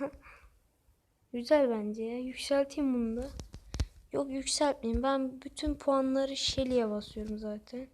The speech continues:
Ama neden bu kadar çok oldu, ben de bilmiyorum. Şuradaki yirmi beşleri hep Shelly'e basacağım.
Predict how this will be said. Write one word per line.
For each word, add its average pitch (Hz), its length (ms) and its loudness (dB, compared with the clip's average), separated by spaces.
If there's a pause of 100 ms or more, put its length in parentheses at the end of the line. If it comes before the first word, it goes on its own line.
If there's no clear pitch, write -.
(720)
Ama 269 180 4 (460)
neden 269 400 4
bu 262 80 0
kadar 262 400 6
çok 254 260 -2
oldu, 254 300 2
ben 262 240 2
de 233 100 2
bilmiyorum. 220 560 -4 (1200)
Şuradaki 254 400 -10
yirmi 254 220 -2
beşleri 269 380 4
hep 269 140 0
Shelly'e 254 480 0
basacağım. 233 500 -6